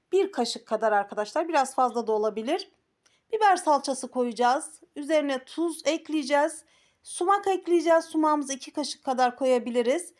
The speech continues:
Biraz zeytinyağı ve muhteşem bir şekilde nar ekşisi koyacağız. İsterseniz iki çatalla birlikte karıştırarak,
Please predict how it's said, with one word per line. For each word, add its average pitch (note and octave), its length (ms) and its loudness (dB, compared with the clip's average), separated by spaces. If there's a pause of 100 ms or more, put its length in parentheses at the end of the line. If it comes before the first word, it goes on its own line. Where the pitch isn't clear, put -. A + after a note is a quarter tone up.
(340)
Biraz D#4+ 360 4
zeytinyağı D4 800 0 (420)
ve A#3 100 0
muhteşem C4+ 1000 0
bir A3+ 120 -6
şekilde A3 760 -2 (560)
nar C4+ 160 0
ekşisi A3+ 460 -4
koyacağız. A#3 600 0 (680)
İsterseniz F#4 960 0
iki F4 220 -6
çatalla C4+ 560 0
birlikte B3 380 -4
karıştırarak, C4 920 0